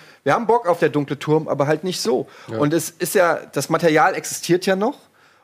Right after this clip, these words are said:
Speaker 1: Und es soll ja auch noch irgendwie weitergehen. Serientechnisch wird man ja halt jetzt sehen, wenn der Film komplett floppt, was da passiert. Aber nach wie vor, trotz des Films, ist bei mir die Hoffnung,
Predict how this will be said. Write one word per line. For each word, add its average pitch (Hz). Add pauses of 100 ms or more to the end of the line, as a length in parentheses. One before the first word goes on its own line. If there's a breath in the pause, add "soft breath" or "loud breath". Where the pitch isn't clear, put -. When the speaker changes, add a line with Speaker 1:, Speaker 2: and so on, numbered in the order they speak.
(100)
Speaker 1:
Und 160
es 143
soll 160
ja 180
auch 147
noch 143
irgendwie 139
weitergehen. 175
Serientechnisch 165
wird 143
man 151
ja 131
halt 135
jetzt 123
sehen, 151
wenn 131
der 123
Film 143
komplett 131
floppt, -
was 135
da 131
passiert. 151 (380 loud breath)
Aber 147
nach 175
wie 202
vor, 240 (280 soft breath)
trotz -
des 165
Films, 233
ist 123
bei 131
mir 165
die 175
Hoffnung, 156